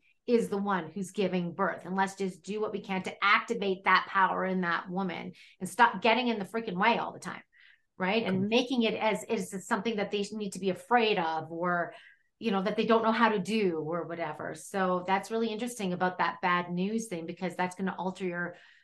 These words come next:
Speaker 1: your, your whole consciousness around it, 'cause you're like, "Oh God, still," and, and I can see that. So that's, that's what, and then you just support the woman, like,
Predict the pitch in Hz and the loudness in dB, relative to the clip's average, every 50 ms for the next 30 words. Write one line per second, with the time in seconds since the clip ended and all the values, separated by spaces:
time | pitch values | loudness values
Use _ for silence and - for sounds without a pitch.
0 | _ _ _ _ _ _ - 196 190 180 175 175 - - _ _ _ _ _ _ | _ _ _ _ _ _ -8 -4 -4 -2 -2 -4 -8 -14 _ _ _ _ _ _
1 | _ _ _ _ _ _ _ _ - 196 196 196 190 190 185 - 208 196 185 180 | _ _ _ _ _ _ _ _ -10 -8 -6 -4 -4 -6 -6 -6 -8 -8 -8 -8
2 | - - 247 262 254 - - - 208 190 180 - 180 180 175 170 180 180 180 - | -6 -2 -2 0 0 -2 -6 -6 -4 -4 -4 -4 -4 -6 -4 -4 -6 -8 -8 -8
3 | 190 196 202 202 196 - - 233 262 269 262 240 202 185 - - 226 247 247 220 | -6 -4 -4 -4 -6 -6 -4 -2 0 0 0 0 -2 -4 -8 -10 -8 -6 -6 -6
4 | 190 - - - - 254 262 262 247 233 220 208 202 214 220 214 - 233 202 190 | -8 -8 -12 -10 -4 -2 0 0 0 0 -2 -4 -6 -6 -8 -8 -8 -8 -10 -10
5 | - - 240 254 247 214 175 - - - - 196 208 214 220 220 - - _ - | -6 -6 -6 -4 -2 0 0 0 -2 -4 -6 -2 -2 -2 -2 -2 -8 -16 _ -20
6 | - _ _ 233 247 240 247 226 220 - 226 220 220 226 233 233 - 233 233 - | -20 _ _ -2 -2 0 0 0 0 0 -2 0 2 2 2 2 2 0 -2 -2
7 | - - _ _ _ _ _ _ _ - - 202 196 - - 220 233 233 240 233 | -8 -16 _ _ _ _ _ _ _ -10 -10 -10 -10 -10 -6 -2 0 0 0 0
8 | - 247 240 233 269 311 381 302 190 170 151 135 139 - - _ _ _ _ - | -2 0 0 2 2 2 2 0 0 -2 -4 -6 -10 -12 -16 _ _ _ _ -12
9 | 214 214 208 - - - - | -10 -10 -10 -10 -12 -16 -20